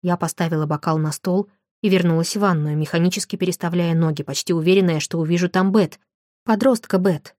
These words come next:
юную и стройную, в футболке и джинсах с вышивкой на карманах, с падающими на спину волосами. Но, как и в прошлый раз, ванная была пуста. Едва я взялась за кран, в раковину хлынула кровь.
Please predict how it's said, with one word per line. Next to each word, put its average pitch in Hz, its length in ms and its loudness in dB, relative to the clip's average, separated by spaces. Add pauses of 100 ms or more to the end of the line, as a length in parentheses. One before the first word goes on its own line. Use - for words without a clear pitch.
(120)
юную 214 440 4
и 156 60 -2
стройную, 202 520 4
в 180 40 -4
футболке 202 520 2
и 165 60 0
джинсах 175 420 0
с - 100 -10
вышивкой 220 460 0
на 202 100 2
карманах, 190 540 0 (220)
с - 100 -14
падающими 208 600 2
на 165 200 2
спину 175 280 0
волосами. 170 640 -2 (720)
Но, 170 100 0
как 151 200 -4
и 156 40 -4
в - 60 -16
прошлый 156 340 -2
раз, 151 320 -4 (460)
ванная 170 500 0
была 165 280 -2
пуста. - 480 -8 (1300)
Едва 196 280 2
я 233 100 2
взялась 190 340 0
за 175 100 0
кран, 233 320 0 (560)
в 196 100 2
раковину 196 420 2
хлынула 170 420 2
кровь. - 420 -6